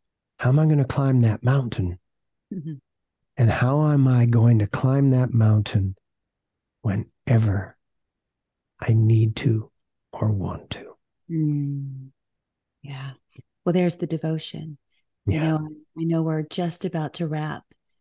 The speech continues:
Speaker 1: Yep.
Speaker 2: Um, when I tried ayahuasca for the first time, it was four years ago, and that became a profound initiation that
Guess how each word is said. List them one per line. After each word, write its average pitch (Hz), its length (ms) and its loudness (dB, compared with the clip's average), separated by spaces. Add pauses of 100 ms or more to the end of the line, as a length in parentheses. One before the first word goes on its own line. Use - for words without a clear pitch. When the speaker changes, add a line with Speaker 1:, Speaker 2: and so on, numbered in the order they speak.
(140)
Speaker 1:
Yep. 123 160 2 (380)
Speaker 2:
Um, 151 480 -8 (100)
when 170 200 -4
I 170 440 -4 (320)
tried 170 260 -2
ayahuasca 160 500 -2
for 156 80 -10
the 156 120 -8
first 151 360 -6
time, 143 460 -6
it - 60 -20 (720)
was - 120 -14
four 180 260 0
years 170 380 2
ago, 156 500 -4
and 156 220 -4
that 160 220 -2
became 160 480 -2
a 156 60 -4
profound 156 680 -6
initiation 151 720 -2
that 151 180 -4